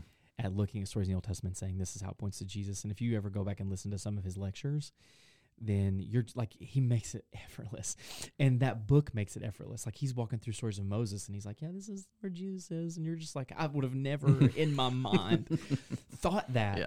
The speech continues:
Speaker 1: And it, and it just opens your mind. It's super readable. Again, not overly theological. Uh, the second book,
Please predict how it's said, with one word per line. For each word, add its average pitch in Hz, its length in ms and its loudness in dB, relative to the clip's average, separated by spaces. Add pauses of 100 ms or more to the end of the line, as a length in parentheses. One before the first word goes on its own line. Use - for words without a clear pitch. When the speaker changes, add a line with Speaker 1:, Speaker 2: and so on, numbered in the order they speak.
Speaker 1:
And 151 120 8
it, 156 240 0
and 156 120 6
it 151 60 4
just 139 260 -2
opens 135 320 2
your 113 80 -2
mind. 104 280 2
It's 110 100 -2
super 151 260 4
readable. 113 420 4
Again, 101 280 0
not 104 180 0
overly 98 580 -2
theological. 101 520 -8 (960)
Uh, 120 100 4
the 107 80 -2
second 131 280 0
book, 107 220 0